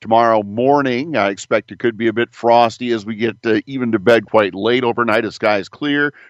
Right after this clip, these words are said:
We drop to the lower thirties. North winds at five to ten, a frosty start Friday, and mostly sunny and cool day. Upper forties,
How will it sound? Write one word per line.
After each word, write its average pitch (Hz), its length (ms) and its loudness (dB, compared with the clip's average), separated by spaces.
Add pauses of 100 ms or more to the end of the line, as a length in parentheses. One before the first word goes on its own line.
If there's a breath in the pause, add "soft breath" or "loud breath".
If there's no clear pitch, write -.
We 104 80 -8
drop 110 280 2
to 110 80 -6
the 104 60 -2
lower 107 360 0 (120)
thirties. 131 480 -2 (220 soft breath)
North 110 260 2
winds 123 320 -2
at 98 160 -8
five 117 320 2
to 101 100 -20
ten, 127 280 -4
a 110 60 -6
frosty 113 520 0
start 104 360 -2
Friday, 113 480 2 (260 soft breath)
and 120 160 -4
mostly 131 480 -2
sunny 139 380 -2
and 135 120 -6
cool 180 480 0
day. 165 440 4
Upper 165 340 0
forties, 170 540 0